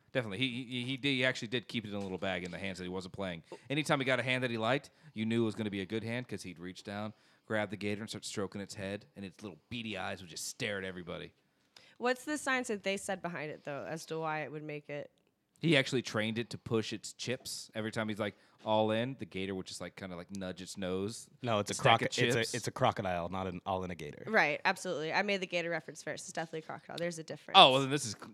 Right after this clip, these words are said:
Speaker 1: this is completely different. Sorry, guys.
Speaker 2: I'm
Speaker 1: Carry
Speaker 2: an
Speaker 1: on.
Speaker 2: expert on
Speaker 1: What was
Speaker 2: alligators
Speaker 1: I
Speaker 2: and
Speaker 1: missing?
Speaker 2: crocodiles.
Speaker 3: Right. So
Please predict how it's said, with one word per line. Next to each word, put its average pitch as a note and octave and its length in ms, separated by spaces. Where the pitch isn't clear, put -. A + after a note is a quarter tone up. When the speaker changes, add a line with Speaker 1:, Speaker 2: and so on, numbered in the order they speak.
Speaker 1:
this B2+ 140
is A2 80
completely A2+ 380
different. F2+ 300
Sorry, G2+ 200
guys. F2+ 220
Speaker 2:
I'm G#2 80
Speaker 1:
Carry G#2 160
Speaker 2:
an - 0
Speaker 1:
on. G#2 80
Speaker 2:
expert C3 320
on F#3 140
Speaker 1:
What E3 300
was C3 140
Speaker 2:
alligators - 0
Speaker 1:
I B2 60
Speaker 2:
and A2+ 80
Speaker 1:
missing? G2 160
Speaker 2:
crocodiles. - 440
Speaker 3:
Right. F#2+ 220
So G#2 320